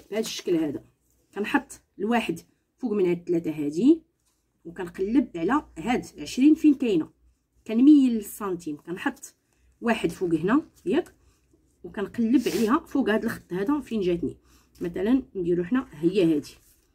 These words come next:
هادي هي اثنين وعشرين. اللي متمكنه راه كتجي وكدور، اللي ما متمكناش هكا كندير انا البنات اللي كيقراو عندي،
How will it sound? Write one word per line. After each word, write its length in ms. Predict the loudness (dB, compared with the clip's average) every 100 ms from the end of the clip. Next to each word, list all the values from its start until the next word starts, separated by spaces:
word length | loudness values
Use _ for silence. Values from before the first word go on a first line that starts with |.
| _ _ _ _
هادي 300 | -2 0 -2 -4
هي 340 | -4 -2 -2 -4 _ _ _
اثنين 260 | -2 0 0
وعشرين. 380 | -2 -8 -8 -10 -16 -20 -20 _ _ -20 -6
اللي 240 | 8 10 10
متمكنه 640 | 8 4 0 -2 -2 -2 -4 _ -12
راه 140 | -10
كتجي 300 | -8 -6 -4
وكدور، 640 | -2 -4 -8 -2 2 2 2
اللي 160 | 4
ما 80 | 6
متمكناش 640 | 4 0 -6 -4 -2 -2 -4
هكا 160 | -6
كندير 300 | -4 -2 0
انا 120 | 0
البنات 280 | 0 0 -2
اللي 100 | -4
كيقراو 340 | -10 -8 -4 -2
عندي، 380 | 0 2 2